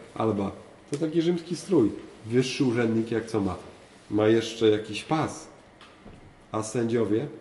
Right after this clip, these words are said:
Hmm? A biskup? No, to są bardzo,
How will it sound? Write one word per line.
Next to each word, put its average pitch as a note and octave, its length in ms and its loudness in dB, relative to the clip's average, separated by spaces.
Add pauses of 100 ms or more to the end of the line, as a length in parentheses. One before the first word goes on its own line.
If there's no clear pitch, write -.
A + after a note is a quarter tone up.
(600)
Hmm? C#3+ 160 -6 (100)
A A#2 100 -6
biskup? B2 420 -2 (1700)
No, A#2+ 60 -10 (680)
to A#2+ 80 -6
są A2 140 -6
bardzo, B2 800 0